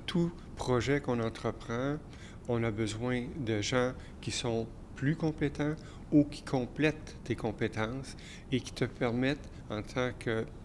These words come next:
personne, mais en tant qu'équipe, d'aller encore plus loin. Et la diversité, hein, permet justement à ceux qui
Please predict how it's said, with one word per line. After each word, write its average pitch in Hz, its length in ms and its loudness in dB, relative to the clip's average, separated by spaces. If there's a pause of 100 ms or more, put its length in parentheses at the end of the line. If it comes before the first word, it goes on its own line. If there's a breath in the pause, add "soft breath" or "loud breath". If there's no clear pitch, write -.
personne, 135 440 4 (280)
mais 123 160 2
en 117 160 0
tant 127 260 -2
qu'équipe, 135 680 0 (300 loud breath)
d'aller 127 200 6
encore 131 340 0
plus - 220 -4
loin. 113 200 2 (600 loud breath)
Et 131 60 6
la 127 140 6
diversité, 147 800 4 (680)
hein, 110 260 -2 (320 loud breath)
permet 135 480 4
justement 127 720 0
à 113 100 0
ceux - 260 2
qui - 280 -6